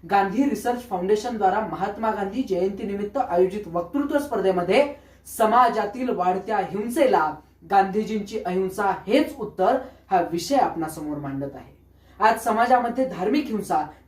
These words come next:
जातीय हिंसा, राजकीय हिंसा, महिला व बालकांवरील हिंसाचार असे सामूहिक हिंसेचे प्रकार दिवसेंदिवस वाढतच चाललेले आहेत. म्हणूनच चिंतनासाठी विचारपीठानं विषय दिला,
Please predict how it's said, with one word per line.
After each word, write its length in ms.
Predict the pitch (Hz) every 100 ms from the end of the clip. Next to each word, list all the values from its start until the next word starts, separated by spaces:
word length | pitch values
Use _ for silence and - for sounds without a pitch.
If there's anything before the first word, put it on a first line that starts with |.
| 165
जातीय 320 | 185 185 294
हिंसा, 460 | 208 180 165 180 - - -
राजकीय 440 | 180 190 - 294
हिंसा, 480 | 208 196 170 - - - -
महिला 360 | 190 180 202
व 140 | 208 208
बालकांवरील 680 | 175 175 202 190 185 185 151
हिंसाचार 540 | 165 165 185 - 202 294 285 - 190
असे 200 | 202 196
सामूहिक 520 | - 175 180 226 -
हिंसेचे 440 | 202 190 196 190
प्रकार 480 | 185 175 - 247 175 - - 175
दिवसेंदिवस 640 | 202 208 190 185 185 180
वाढतच 460 | 165 170 190 269 277
चाललेले 380 | 247 190 185
आहेत. 300 | 180 175 277 285 - _
म्हणूनच 500 | 196 208 220 220 208
चिंतनासाठी 720 | 254 247 254 214 196 - -
विचारपीठानं 800 | 180 165 254 220 208 185 196 190
विषय 380 | 175 185 311 311
दिला, 360 | 220 190 170